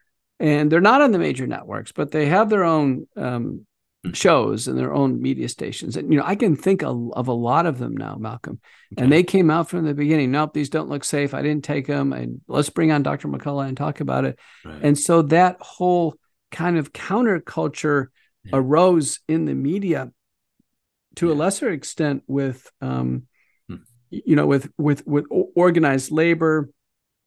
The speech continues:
Speaker 1: in sports, you know, I recently had a call with the National Bas-, Basketball Association, the N B A,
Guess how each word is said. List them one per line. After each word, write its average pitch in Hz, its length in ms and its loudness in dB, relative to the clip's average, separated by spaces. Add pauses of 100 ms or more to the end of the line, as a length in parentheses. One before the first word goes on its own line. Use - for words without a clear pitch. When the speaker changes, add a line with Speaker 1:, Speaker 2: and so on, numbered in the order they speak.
(400)
Speaker 1:
in 131 160 0
sports, 156 720 -2
you 151 160 -4
know, 143 120 0
I - 60 -2
recently 208 520 0
had 165 260 -4
a 143 80 -6
call 160 520 0
with 143 280 -4
the 131 180 0
National 135 380 -4
Bas-, 147 260 -4
Basketball 180 480 -4
Association, 117 720 -8
the 123 140 -2
N 147 100 2
B 139 120 2
A, 160 120 -2